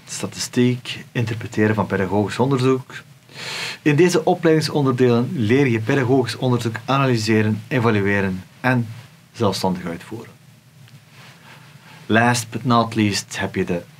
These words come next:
bachelorproef in de derde fase van de opleiding. Zeg maar het sluitstuk van je opleiding, waarin je samen met je medestudenten en een organisatie uit de praktijk een vernieuwend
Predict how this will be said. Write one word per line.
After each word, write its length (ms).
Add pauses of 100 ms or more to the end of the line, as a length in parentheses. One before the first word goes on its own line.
bachelorproef 760 (480)
in 120
de 100
derde 260
fase 340
van 120
de 60
opleiding. 420 (540)
Zeg 220
maar 120
het 120
sluitstuk 560 (160)
van 180
je 100 (200)
opleiding, 460 (160)
waarin 320
je 140 (260)
samen 420
met 140
je 80
medestudenten 1080 (120)
en 360 (120)
een 180
organisatie 680
uit 100
de 60
praktijk 500 (280)
een 120
vernieuwend 560